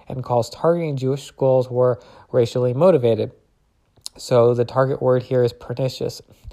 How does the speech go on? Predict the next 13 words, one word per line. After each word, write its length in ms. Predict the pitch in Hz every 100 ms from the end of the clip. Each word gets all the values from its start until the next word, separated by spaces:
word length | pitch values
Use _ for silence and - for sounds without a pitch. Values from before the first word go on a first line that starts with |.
| - _ _ _ _
His 380 | - 127 123 117
actions 380 | 131 123 131 123
were 120 | 117
pernicious 800 | - 131 131 151 156 170 160 - -
and 220 | 120 123
nasty, 600 | 147 143 - - 127 127 - _ _
the 80 |
way 140 | 131 123
that 80 | 113
he 100 | 127
was 140 | 120
calling 440 | - 135 131 131
in 280 | 131 127 123